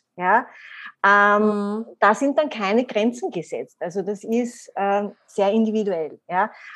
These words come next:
Speaker 1: aber ich find, ich find beide Komponenten sehr wichtig. Also den körperlichen Zugang, also wirklich, ob das jetzt Yoga ist, ob das Schrottherapie, Spiralium, wo, wo, man muss sich wohlfühlen. Äh, die Freude an dem, was man tut, die Freude an der Veränderung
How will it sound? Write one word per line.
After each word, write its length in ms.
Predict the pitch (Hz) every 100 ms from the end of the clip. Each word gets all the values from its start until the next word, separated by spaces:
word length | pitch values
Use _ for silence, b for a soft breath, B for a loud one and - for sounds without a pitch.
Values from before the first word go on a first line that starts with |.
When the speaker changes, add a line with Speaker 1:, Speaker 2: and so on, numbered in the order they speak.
| B
Speaker 1:
aber 300 | 208 233 -
ich 180 | 240 -
find, 280 | 285 285 - -
ich 140 | 254
find 260 | 294 294 -
beide 320 | 208 240 294
Komponenten 760 | 302 269 247 254 233 233 233 233
sehr 260 | 226 190
wichtig. 500 | 208 220 - 311 339
Also 200 | 214 226 214 B -
den 100 | 202
körperlichen 640 | 202 214 214 240 202 202 185
Zugang, 500 | 269 302 311 311 240
also 240 | 190 196
wirklich, 320 | 214 220 220
ob 120 | 196 -
das 120 | 180
jetzt 200 | 190 -
Yoga 300 | 202 254 262
ist, 260 | 240 240 214
ob 160 | -
das 180 | 196 -
Schrottherapie, 680 | - 190 240 233 226 226 220
Spiralium, 580 | - 196 170 226 240 B B -
wo, 540 | 220 208 233 254 240
wo, 400 | 262 247 - 214
man 160 | 254 262
muss 180 | 285 339
sich 180 | - 214
wohlfühlen. 600 | 233 320 - 190 165 165 _ B B B
Äh, 240 | 208 208 202 247
die 60 |
Freude 520 | 233 - 196 208 320 269
an 120 | 233
dem, 180 | 247 247
was 160 | 247
man 200 | 247 226
tut, 460 | - 269 262 - -
die 80 | 233
Freude 420 | 185 185 247 294
an 80 | 247
der 80 |
Veränderung 640 | 247 - 196 254 240 247 254